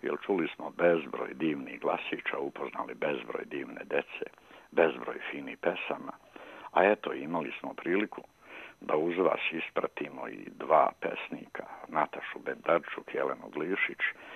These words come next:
Prošle subote sam se obradovao što je ova divna devojčica Bukva iz Knežice kraj Kozarske Dubice gostovala kod vas. Tako da, evo, i vi nešto dajete i poklanjate,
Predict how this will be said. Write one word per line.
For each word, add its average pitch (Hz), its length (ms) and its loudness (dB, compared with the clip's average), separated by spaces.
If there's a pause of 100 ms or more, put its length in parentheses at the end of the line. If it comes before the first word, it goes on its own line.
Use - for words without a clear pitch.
(280)
Prošle - 440 2
subote - 380 -2 (120)
sam - 220 -6
se - 160 -2
obradovao 71 600 2
što - 200 -2
je - 120 0
ova 69 180 2
divna 78 500 -2 (500)
devojčica 67 760 0
Bukva - 520 -6
iz - 260 -10 (300)
Knežice 67 640 -4
kraj - 280 -2 (680)
Kozarske 71 600 0
Dubice - 420 -2
gostovala - 540 2
kod 80 240 2
vas. - 200 0 (540)
Tako - 300 4
da, - 340 6 (400)
evo, 117 340 2
i 113 160 0
vi 117 160 4
nešto 85 380 0
dajete 82 520 6
i 76 140 -6
poklanjate, 90 840 2